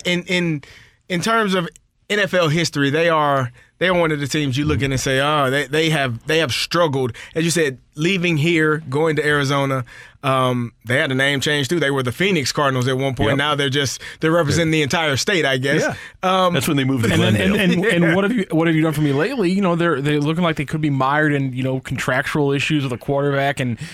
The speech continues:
Speaker 3: having to pay multiple coaches 'cause they gotta fire their big one too early in Kingsbury and Murray. So, I mean, even the "what have you done for me lately" situation with the Cardinals i-, is kind of the worst it's been in the last seven, eight years,
Speaker 2: Yeah, it's
Speaker 3: really.
Speaker 2: pretty bad. Now, you know a team that, uh, a franchise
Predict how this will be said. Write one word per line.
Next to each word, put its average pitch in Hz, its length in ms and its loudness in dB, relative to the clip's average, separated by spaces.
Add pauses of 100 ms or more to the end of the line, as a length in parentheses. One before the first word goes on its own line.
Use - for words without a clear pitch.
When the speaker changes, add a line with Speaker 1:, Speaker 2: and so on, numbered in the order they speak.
Speaker 3:
having 147 180 0
to 143 60 0
pay 143 360 0
multiple 143 420 -2
coaches 147 400 -2
'cause 135 120 -4
they 127 80 -2
gotta 131 160 0
fire 139 260 0
their 135 140 0
big 143 200 0
one 143 300 0 (260)
too 160 200 2
early 160 260 2
in 143 60 0
Kingsbury 170 500 0
and 175 100 4
Murray. 196 260 2
So, 160 120 -2
I 147 80 2
mean, 147 180 2
even 190 240 2
the 151 200 2
"what 156 140 2
have 180 80 0
you 165 60 0
done 175 120 0
for 156 80 0
me 151 120 2
lately" 180 360 0
situation 139 400 -2
with 139 80 -6
the 127 80 -4
Cardinals 139 460 -2 (440)
i-, - 40 -4
is 160 280 -2
kind 202 200 -4
of 339 40 -4
the 269 80 0
worst 180 260 -2
it's 170 120 -4
been 175 180 -2
in 277 60 -2
the 196 60 0
last 151 340 -2 (560)
seven, 151 360 -4
eight 170 140 0
years, 160 260 -2
Speaker 2:
Yeah, - 80 0
it's - 60 -2
Speaker 3:
really. 339 140 -4
Speaker 2:
pretty 107 140 0
bad. 90 360 -6 (240)
Now, 156 140 0
you 165 180 -2
know 359 140 0
a - 40 -2
team 160 320 0
that, 123 140 -2 (400)
uh, 127 160 -2
a 117 80 0
franchise 107 760 -2